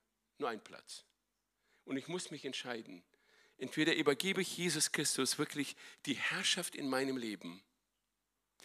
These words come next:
und werde wirklich sein Diener. Sein Diener. Und das verändert alles.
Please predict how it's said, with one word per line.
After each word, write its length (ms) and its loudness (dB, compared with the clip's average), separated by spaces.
und 320 4
werde 380 6
wirklich 420 0
sein 440 2
Diener. 300 -6
Sein 420 -6
Diener. 280 -10
Und 220 2
das 160 8
verändert 520 -4
alles. 400 -10